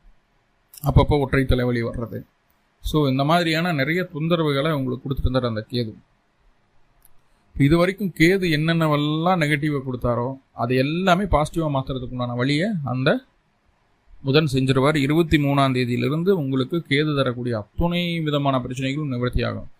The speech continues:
முதல்ல கையில நாலு பணம் சேமிக்கிறதுக்கு உண்டான வழி கிடைக்கும். ஒரே நல்ல ஓஹோன்னு ஆயிடுவோம், கோடீஸ்வரன் ஆயிடுவோம் அப்படிங்கிறதெல்லாம் கிடையாது. ஆனா,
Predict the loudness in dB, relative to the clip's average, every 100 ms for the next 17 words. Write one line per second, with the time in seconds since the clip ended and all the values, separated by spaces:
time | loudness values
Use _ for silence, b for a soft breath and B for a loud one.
0 | _ _ -2 2 2 2 2 0 2 2
1 | 2 2 0 0 0 0 -2 -4 -2 0
2 | 2 2 0 -4 -4 -2 -4 -2 -2 -2
3 | -4 -6 -10 -14 -16 -20 _ _ _ _
4 | _ _ _ _ _ -20 _ -20 -8 -4
5 | 2 4 4 2 4 2 2 0 0 0
6 | -2 -2 -4 -6 -6 -6 -4 -2 -2 0
7 | 0 2 0 0 0 0 0 -2 -2 -2
8 | -4 -4 -2 0